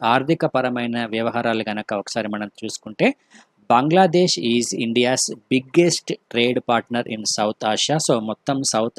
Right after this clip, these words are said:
ఆసియాలో భారతదేశానికి బంగ్లాదేశ్ అనేది ఒక వాణిజ్యపరమైన భాగస్వామిగా మనం చెప్పుకోవచ్చును. India's exports to the Bangladesh for financial year two thousand eighteen nineteen నైన్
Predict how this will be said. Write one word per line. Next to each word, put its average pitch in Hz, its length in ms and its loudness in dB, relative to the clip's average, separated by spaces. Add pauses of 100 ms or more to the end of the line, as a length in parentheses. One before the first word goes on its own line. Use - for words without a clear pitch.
(120)
ఆసియాలో 113 420 -2 (1080)
భారతదేశానికి 131 720 2 (220)
బంగ్లాదేశ్ 131 600 0
అనేది 113 280 -2
ఒక - 140 -2 (200)
వాణిజ్యపరమైన 113 1200 0 (220)
భాగస్వామిగా 113 800 -2
మనం 104 140 -6 (100)
చెప్పుకోవచ్చును. 113 560 -4 (160)
India's 180 480 6 (160)
exports - 600 -2
to 120 140 -2
the 113 80 -2 (140)
Bangladesh 120 580 -2 (560)
for 131 120 6 (140)
financial 135 640 2 (320)
year 123 240 2
two 127 200 0
thousand 127 360 2 (140)
eighteen 120 400 0
nineteen 117 360 0 (880)
నైన్ 135 220 6